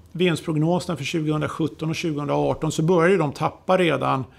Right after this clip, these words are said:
i augusti. Då var det ju Q två-rapporterna som slog igenom och sen dess har det inte hänt så värst mycket. Men Europa då, som rapporterar lite senare, de har fått ett ordentligt nedställ vad det gäller förväntad vinsttillväxt i år.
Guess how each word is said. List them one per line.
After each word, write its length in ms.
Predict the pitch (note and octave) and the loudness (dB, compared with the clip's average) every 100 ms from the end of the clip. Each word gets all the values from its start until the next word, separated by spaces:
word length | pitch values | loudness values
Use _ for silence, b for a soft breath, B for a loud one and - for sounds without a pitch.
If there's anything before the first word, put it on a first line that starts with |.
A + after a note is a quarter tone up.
| B B B _ | B B B _
i 200 | D3+ C3+ | -2 2
augusti. 580 | C3 C#3 F3+ - - C#3 | 2 2 2 -2 -4 -4
Då 140 | D3 | -2
var 200 | D3 D3 | -2 -2
det 60 | D3 | -2
ju 160 | C#3+ | -4
Q 200 | - D#3 | -2 -4
två-rapporterna 680 | - D3 - - D3+ - D3+ | -2 -4 -4 -2 -4 -4 -8
som 120 | C#3+ | -6
slog 200 | C#3+ C#3+ | -8 -6
igenom 420 | C#3 D3 E3 D#3+ | -2 0 0 0
och 100 | D3 | -2
sen 180 | C#3+ D3+ | -4 -4
dess 220 | D3+ D3 | -4 -4
har 80 | E3 | -4
det 60 | D3+ | -4
inte 140 | C#3+ | -4
hänt 300 | C3 F3 E3 | 0 0 0
så 100 | D#3+ | -2
värst 260 | D3+ - - | -4 -4 -8
mycket. 400 | D#3+ - - D#3 | -10 -10 -10 -6
Men 160 | D3 C#3 B B B B - | -6 -8 B B B B -4
Europa 400 | D3+ G3 - F#3+ | 0 0 0 0
då, 100 | F3 | 0
som 140 | E3 | 0
rapporterar 480 | E3+ - D#3+ E3 D#3+ | -2 -2 -2 0 2
lite 220 | D#3+ D#3 | 2 -2
senare, 580 | C#3+ - E3 D#3 F3 E3 | -4 -2 0 2 4 4
de 180 | C#3+ E3 | 4 2
har 100 | D3+ | 0
fått 200 | - D3+ | -2 -4
ett 100 | C3+ | -4
ordentligt 600 | C#3+ D3 F#3 F#3 - - | -2 2 2 2 -2 -4
nedställ 500 | D#3 D3 C#3 - D#3 | -2 -2 -4 -2 -2
vad 140 | D3+ | -2
det 60 | C#3+ | -2
gäller 180 | C#3 C#3 | -2 -4
förväntad 500 | - D#3 D3+ - C#3+ | -6 -4 -4 -6 -6
vinsttillväxt 720 | D3+ C3+ - D3+ D#3+ D#3+ - | -6 -6 -6 -4 -4 -4 -2
i 80 | D#3+ | 0
år. 280 | G3+ C3+ | 0 0